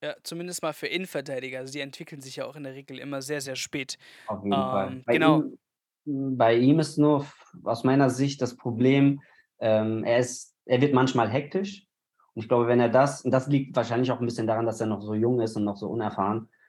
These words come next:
Speaker 2: Und, äh, das wird sich ja wahrscheinlich auch jetzt nochmal so in ein bis zwei Jahren so ein bisschen mehr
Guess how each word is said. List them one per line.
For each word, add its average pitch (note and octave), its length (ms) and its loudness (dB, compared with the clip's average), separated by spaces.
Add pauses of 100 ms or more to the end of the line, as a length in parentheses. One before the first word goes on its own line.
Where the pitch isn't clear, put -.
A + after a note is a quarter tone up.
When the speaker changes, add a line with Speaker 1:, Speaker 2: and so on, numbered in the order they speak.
(140)
Speaker 2:
Und, G2+ 240 0
äh, G2 240 0
das G2+ 200 0
wird G#2+ 160 -2
sich - 120 -6
ja F#2 100 -2
wahrscheinlich G2+ 440 0
auch G2+ 160 0
jetzt G2 180 -4
nochmal F#2+ 220 -2
so G2 100 -4
in F#2 160 -2
ein G2+ 300 0
bis G2 240 -6
zwei F#2 180 -2
Jahren F#2+ 260 0
so F#2 160 -4
ein F#2+ 80 -2
bisschen F#2+ 300 -2
mehr F#2+ 480 0